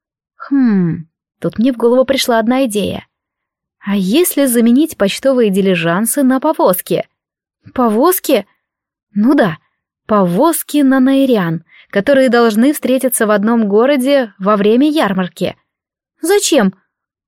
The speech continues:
Допустим, дочь барона одного табора должна встретиться со своим возлюбленным из другого. Для этого нужно точно знать скорость и время,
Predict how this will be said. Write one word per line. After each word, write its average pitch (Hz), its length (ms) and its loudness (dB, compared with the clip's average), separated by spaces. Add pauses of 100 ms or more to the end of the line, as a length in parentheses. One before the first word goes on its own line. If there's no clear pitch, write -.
(240)
Допустим, 196 680 -2
дочь 185 220 0
барона 175 560 0
одного 190 360 0
табора 175 440 -2
должна 196 380 0
встретиться 214 520 -4
со 262 120 -4
своим 240 320 0
возлюбленным 226 680 0
из 262 80 -2
другого. 196 560 -2 (340)
Для 165 240 -2
этого 262 200 -2
нужно 254 360 0
точно 233 480 -2
знать 220 260 -2
скорость 240 500 -4
и 220 40 2
время, 208 460 0